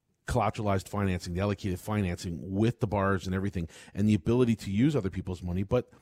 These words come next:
the whole notion of this is that as time goes on, you are already gonna spend twenty-two thousand.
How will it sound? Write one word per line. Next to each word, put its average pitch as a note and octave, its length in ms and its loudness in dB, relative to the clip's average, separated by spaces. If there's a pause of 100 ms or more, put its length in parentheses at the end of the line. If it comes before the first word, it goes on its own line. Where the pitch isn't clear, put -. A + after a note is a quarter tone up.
(220)
the A#2 100 -2
whole F3+ 440 6
notion A#2 500 2
of F2+ 140 -4
this G2 220 2
is F#2+ 120 -6
that G2+ 260 2 (380)
as B2+ 400 2
time A#2+ 400 0
goes G2+ 340 0
on, B2 300 2 (160)
you A#3 180 4
are G#3 80 4
already E3+ 240 2
gonna D3 220 4
spend A2 460 0 (100)
twenty-two G2+ 440 -2
thousand. F2 460 -2